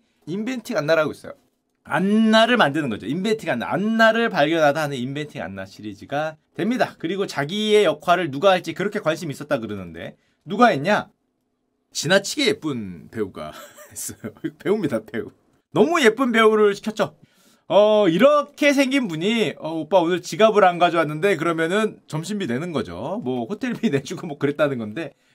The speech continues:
뭐 그렇습니다. 보시면 요렇게 좌가 진짜 안나고 오쪽이 넷플릭스 주인공 안나가 되기.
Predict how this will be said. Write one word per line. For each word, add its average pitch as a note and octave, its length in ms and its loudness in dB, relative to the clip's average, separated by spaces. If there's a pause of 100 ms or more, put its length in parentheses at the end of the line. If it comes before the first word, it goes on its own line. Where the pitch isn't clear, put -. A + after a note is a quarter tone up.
(100)
뭐 G#2 140 -14
그렇습니다. A#2+ 840 -12 (280)
보시면 D3+ 420 -8
요렇게 A2 600 -10 (220)
좌가 E3 500 -4 (100)
진짜 A#2+ 360 -4
안나고 F#2+ 600 -12
오쪽이 A#2+ 540 -8 (160)
넷플릭스 G2 640 -16
주인공 G#2+ 380 -16 (180)
안나가 A#2 480 -8
되기. E2 180 -20